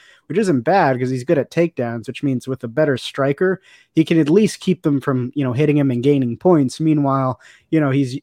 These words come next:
uh, showing octagon control, and then hopefully he can take him to the ground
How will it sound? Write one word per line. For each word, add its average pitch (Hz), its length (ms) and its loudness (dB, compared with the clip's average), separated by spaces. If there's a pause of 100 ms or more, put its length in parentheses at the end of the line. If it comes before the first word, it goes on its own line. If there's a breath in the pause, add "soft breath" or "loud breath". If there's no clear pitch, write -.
(140)
uh, 127 200 -2
showing 135 340 -2
octagon 139 500 -2
control, 135 520 -2
and 127 100 -2
then 131 120 -4
hopefully 135 340 -4
he - 20 -6
can 123 160 -8
take 135 180 -6
him 127 120 -8
to 120 80 -12
the 117 100 -14
ground 147 500 0